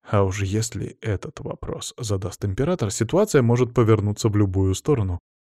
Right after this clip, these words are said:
Обход законов ещё никому даром не проходил. Если, конечно,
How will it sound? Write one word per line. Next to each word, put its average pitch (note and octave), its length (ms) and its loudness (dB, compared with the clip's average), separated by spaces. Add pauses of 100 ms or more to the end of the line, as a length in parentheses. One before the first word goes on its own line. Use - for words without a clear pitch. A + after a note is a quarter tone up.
(160)
Обход A#2+ 380 2
законов D3+ 440 2
ещё G#2 260 0
никому G2 480 0
даром G2+ 340 2
не F#2 80 -4
проходил. - 640 -8 (1080)
Если, E3 320 0
конечно, - 600 -4